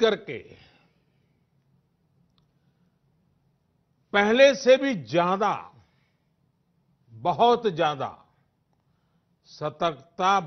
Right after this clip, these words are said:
बरतनी ही होगी। जिन स्थानों के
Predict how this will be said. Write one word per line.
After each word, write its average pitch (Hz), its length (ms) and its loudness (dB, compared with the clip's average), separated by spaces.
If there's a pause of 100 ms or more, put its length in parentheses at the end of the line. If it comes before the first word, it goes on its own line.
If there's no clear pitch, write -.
बरतनी 151 540 -4
ही 196 240 -2
होगी। 110 480 -12 (1700)
जिन 175 500 -6
स्थानों 190 600 -8
के 214 200 -4